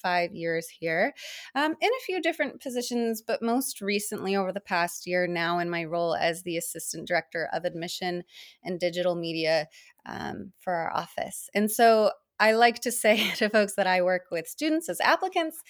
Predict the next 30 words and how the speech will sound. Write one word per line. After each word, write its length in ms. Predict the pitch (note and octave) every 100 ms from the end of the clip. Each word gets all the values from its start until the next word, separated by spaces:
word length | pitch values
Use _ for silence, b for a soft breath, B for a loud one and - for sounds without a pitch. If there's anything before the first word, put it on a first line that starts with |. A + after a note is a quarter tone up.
| B B _
uh, 220 | F#3 F3+
still 560 | F#3+ - C#4+ C#4+ C#4 C4
reviewing 420 | G3 G3+ C4+ C#4
files, 400 | C4 A#3+ A#3 A3
but 120 | G#3+ G#3
then 120 | G3+
also 380 | F#3+ F#3+ G3+ G#3
on 260 | F3 E3+ F3+
their 180 | G3+
phones, 580 | A3 - F4 G3+ E3 D#3 - B B -
um, 380 | F3+ F3 E3+ E3+ - - -
managing 880 | G3+ F#3+ F#3 F#3+ F3 F#3+ F#3 F#3 F3
really 300 | B3 F#4+ D#4+
all 260 | - F3 G3
of 200 | G3 F#3+
our, 440 | - F#3 F3 F3 E3+
like, 320 | E3 E3 - B B _
digital 680 | - F#3 F3+ F#3 F3+ F3 E3+ -
and 140 | F#3
social 420 | - A#3 C4 C4+
properties, 580 | B3+ B3 A#3 A3 A3 G3+
our 160 | - F#3
video 300 | F#3 F#3 F3+
content, 580 | F3+ E3+ D#3+ - D#3+ D#3 B B -
um, 280 | E3+ E3 E3
and 180 | F#3 F3+
then 120 | F3+
our 160 | F#3 -
own 160 | A3
podcast 600 | A3 F3+ F3+ - F#3 G3+